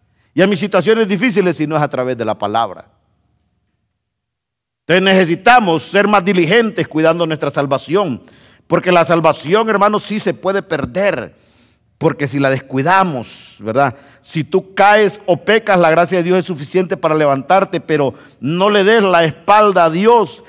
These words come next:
Hay gente que peca y se autocondenan. La Biblia dice, "Si pecamos, abogado tenemos delante de Dios a Jesucristo, el Hijo de Dios".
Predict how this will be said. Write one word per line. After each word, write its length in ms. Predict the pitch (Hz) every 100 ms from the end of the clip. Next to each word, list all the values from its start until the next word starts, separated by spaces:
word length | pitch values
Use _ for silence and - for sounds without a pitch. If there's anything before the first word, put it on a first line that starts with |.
| _
Hay 180 | - 165
gente 320 | 160 202 202
que 100 | 170
peca 760 | 151 - 226 233 196 156 - _
y 120 | - 147
se 200 | 160 139
autocondenan. 1200 | 151 151 147 - 147 147 131 143 240 170 117 107
La 80 | 123
Biblia 220 | 151 170
dice, 160 | 151
"Si 140 | 123 135
pecamos, 640 | 120 - 139 147 143 131
abogado 420 | 110 107 104 110
tenemos 400 | 104 101 110 101
delante 380 | 90 95 95 -
de 80 | 87
Dios 240 | 98 113
a 80 | 95
Jesucristo, 640 | 87 90 92 110 120 - 82
el 80 |
Hijo 200 | 90 87
de 100 | 82
Dios". 500 | 85 92 - _ _